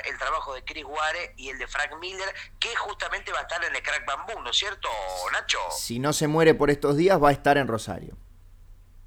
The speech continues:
Speaker 1: Vos estás hablando de que Frank Miller, el renovador de Batman,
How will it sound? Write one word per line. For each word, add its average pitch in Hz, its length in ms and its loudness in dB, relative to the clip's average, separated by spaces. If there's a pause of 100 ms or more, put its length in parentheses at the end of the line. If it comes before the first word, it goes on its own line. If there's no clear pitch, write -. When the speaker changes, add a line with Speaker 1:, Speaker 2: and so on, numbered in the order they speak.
(140)
Speaker 1:
Vos 110 120 -2
estás 110 300 -4
hablando 110 340 -4
de 101 100 -2
que 98 140 -6
Frank 113 260 -4
Miller, 135 420 -2 (320)
el 170 300 -4 (200)
renovador 185 880 -4
de 147 160 -8
Batman, 127 680 -6